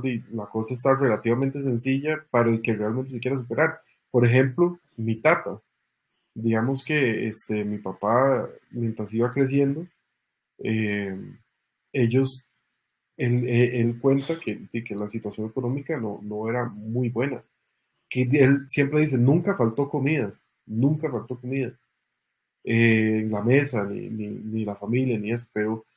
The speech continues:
pero sí hubieron tiempos muy difíciles. Entonces mi papá desde muy temprana edad hasta, eh, trabajó, ¿verdad? Este, él trabajaba también cuando, cuando era, este, trabajaba cuando vivía en San José de la Montaña, trabajó ahí en una pollera,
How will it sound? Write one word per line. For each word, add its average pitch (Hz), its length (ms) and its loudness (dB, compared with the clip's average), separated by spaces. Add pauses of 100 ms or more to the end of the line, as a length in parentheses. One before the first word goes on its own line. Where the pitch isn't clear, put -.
(160)
pero 117 160 2
sí 113 160 2
hubieron 123 260 4
tiempos 127 300 0
muy 120 240 2
difíciles. 120 600 -6 (420)
Entonces 113 280 2
mi 120 60 4
papá 123 360 4
desde 110 160 -4
muy 110 180 -4
temprana 123 420 -4
edad 127 180 0
hasta, 131 240 -6 (140)
eh, 104 260 -6
trabajó, 113 500 0
¿verdad? 123 280 -4 (680)
Este, 107 340 -4
él 104 120 -4
trabajaba 113 460 0
también 113 320 -2
cuando, 101 380 -6
cuando 104 240 -6
era, 107 340 -2 (460)
este, 90 500 -18 (1400)
trabajaba 113 380 -2
cuando 120 200 0
vivía 117 160 2
en 131 100 0
San 104 100 -4
José 104 160 -2
de 123 60 0
la 131 60 0
Montaña, 131 600 -2
trabajó 107 380 -4
ahí 123 120 0
en 127 100 -6
una 123 180 -2
pollera, 120 520 0